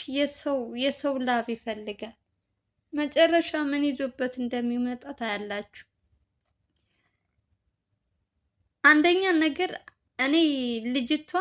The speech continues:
አሳዝናኛለች ብር ስልካ ስለተበላች። ሁለተኛ ነገር ደግሞ እነ ልዑል ባልዋለበት ልዑል ስሙን እንደዚህ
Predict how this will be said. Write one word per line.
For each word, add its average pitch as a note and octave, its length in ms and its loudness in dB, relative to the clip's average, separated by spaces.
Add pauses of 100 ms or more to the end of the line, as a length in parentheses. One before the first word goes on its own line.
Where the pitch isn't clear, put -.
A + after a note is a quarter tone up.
አሳዝናኛለች A#3 1120 -2 (140)
ብር A#3+ 200 -4 (160)
ስልካ A3+ 560 -6
ስለተበላች። G#3+ 880 -8
ሁለተኛ C#4+ 500 -2 (100)
ነገር B3+ 380 -4
ደግሞ C4 240 -4 (100)
እነ B3+ 300 -2
ልዑል A#3+ 360 -2
ባልዋለበት G3+ 1000 -4
ልዑል A#3 320 -4 (440)
ስሙን A#3+ 560 -2
እንደዚህ G#3+ 600 -6